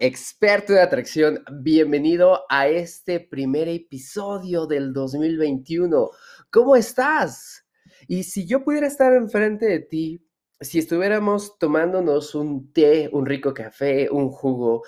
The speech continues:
nos estuviéramos viendo frente a frente y yo tuviera el honor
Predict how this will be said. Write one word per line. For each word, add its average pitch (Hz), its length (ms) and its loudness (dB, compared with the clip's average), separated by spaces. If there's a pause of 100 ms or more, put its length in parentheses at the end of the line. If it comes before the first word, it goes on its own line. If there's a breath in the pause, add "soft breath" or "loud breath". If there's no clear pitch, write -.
(300 loud breath)
nos 143 100 2
estuviéramos 190 580 0
viendo 170 360 2
frente 160 340 2
a 156 60 0
frente 135 680 0
y 139 180 -2
yo 170 260 4
tuviera 175 380 4
el 160 100 4
honor 131 480 2